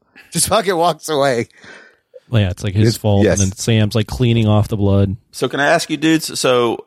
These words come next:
Speaker 3: and I know we'll
Speaker 2: Yeah.
Speaker 3: get more in depth with the plot of the episode, but just generally speaking, so is there a villainous character that John Walker's portraying in the comics, or is this something brand new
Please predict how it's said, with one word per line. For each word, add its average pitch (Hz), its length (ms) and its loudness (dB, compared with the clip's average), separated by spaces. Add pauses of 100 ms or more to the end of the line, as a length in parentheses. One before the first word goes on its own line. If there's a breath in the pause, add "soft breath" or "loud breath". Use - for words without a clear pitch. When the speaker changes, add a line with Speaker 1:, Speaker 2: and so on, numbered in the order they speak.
(140)
Speaker 3:
and 90 160 -2
I 117 60 0
know 120 140 2
we'll 156 220 2
Speaker 2:
Yeah. 104 120 2
Speaker 3:
get - 440 -16
more 95 220 2
in 80 60 -4
depth 90 340 -2 (100)
with 82 140 -8
the 82 80 -8
plot 85 260 -2
of 78 100 -6
the 78 120 -2
episode, 80 400 -2
but - 180 -2
just - 260 -2
generally 101 400 0
speaking, 80 400 -4
so 98 220 -2
is 143 300 -2
there 135 340 0
a 95 500 0 (540)
villainous 110 560 -2
character 92 800 -2 (600)
that 90 320 -2
John 90 260 0
Walker's 85 320 -2
portraying 82 400 -2
in 69 100 -2
the 67 80 -4
comics, 120 460 -4
or 92 60 0
is 85 80 -4
this 104 120 0
something 92 300 -2
brand 78 380 -2
new 73 200 0